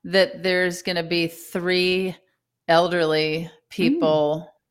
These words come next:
Speaker 1: with, like, walkers or wheelchairs in one house at, you know, end of life type stuff.
Speaker 2: Which actually sounds more fun than two.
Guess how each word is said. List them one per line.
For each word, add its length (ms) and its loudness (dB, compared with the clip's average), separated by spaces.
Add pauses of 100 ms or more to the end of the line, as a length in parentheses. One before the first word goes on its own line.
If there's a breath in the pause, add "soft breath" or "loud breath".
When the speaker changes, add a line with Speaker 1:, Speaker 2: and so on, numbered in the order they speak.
(240)
Speaker 1:
with, 360 -2
like, 220 0
walkers 800 2
or 120 -2
wheelchairs 720 2
in 140 -2
one 200 2
house 640 -2 (200)
at, 280 0 (120)
you 120 2
know, 240 0
end 200 4
of 120 -2
life 340 4
type 280 0
stuff. 420 -6
Speaker 2:
Which 200 -2
actually 520 2
sounds 400 2
more 240 2
fun 320 2
than 200 0
two. 420 -4